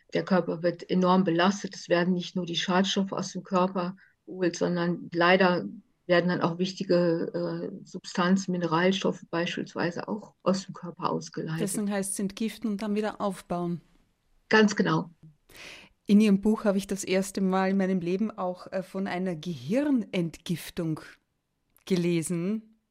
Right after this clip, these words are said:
Speaker 1: Ja.
Speaker 2: Unglaublich,
Speaker 1: Ja.
Speaker 2: was es alles gibt.
Speaker 1: Ja.
Speaker 2: Also,
Speaker 1: Ja.
Speaker 2: äh,
Speaker 1: Es ist
Speaker 2: wann
Speaker 1: so,
Speaker 2: kommt
Speaker 1: dass
Speaker 2: die zu tragen? Ich meine, man muss jetzt auf die bösen
Speaker 1: Ja.
Speaker 2: Zungen hier achten. <laughs> Aber,
Speaker 1: Ja.
Speaker 2: ähm,
Speaker 1: <laughs> Ja.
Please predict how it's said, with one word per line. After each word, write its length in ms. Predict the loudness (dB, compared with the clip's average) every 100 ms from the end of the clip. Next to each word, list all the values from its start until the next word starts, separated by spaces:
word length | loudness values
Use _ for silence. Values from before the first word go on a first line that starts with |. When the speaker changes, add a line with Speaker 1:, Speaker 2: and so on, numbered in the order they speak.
| _ _ -4
Speaker 1:
Ja. 100 | -2
Speaker 2:
Unglaublich, 500 | 4 4 6 2 2
Speaker 1:
Ja. 100 | 0
Speaker 2:
was 80 |
es 140 | 0 -4
alles 340 | -4 -6 -8
gibt. 300 | -8 -10 -14 _ _ _ _ _ _ _ 4
Speaker 1:
Ja. 300 | 4 4 -6 -4
Speaker 2:
Also, 420 | -2 0 -2 0
Speaker 1:
Ja. 180 | -2 -4 -10 _ _ _ _ _ _ -2
Speaker 2:
äh, 60 |
Speaker 1:
Es 160 | -2 0
ist 60 | 0
Speaker 2:
wann 120 | 4
Speaker 1:
so, 80 | 6
Speaker 2:
kommt 120 | 8
Speaker 1:
dass 100 | 6
Speaker 2:
die 100 | 2
zu 180 | -4 -6
tragen? 600 | -2 0 0 0 -4 -4
Ich 140 | -8
meine, 240 | -6 -6 -8 _ _ _ -8
man 80 | -6
muss 100 | -4
jetzt 160 | -6
auf 100 | -6
die 100 | -8
bösen 320 | -2 0 0
Speaker 1:
Ja. 40 | 0
Speaker 2:
Zungen 320 | -2 -2 -2
hier 200 | -2 -2
achten. 520 | -4 -6 -2 -2 -4 -18 -16 -16 -14
<laughs> 360 | -4 -2 -2 -8 -20 -20 -12
Aber, 460 | -4 0 2 2 2 2 6
Speaker 1:
Ja. 160 | 6
Speaker 2:
ähm, 320 | 4 0 -8 -18 _ _ _ -20 -4
Speaker 1:
<laughs> 320 | 4 6 6 4
Ja. 340 | 0 0 0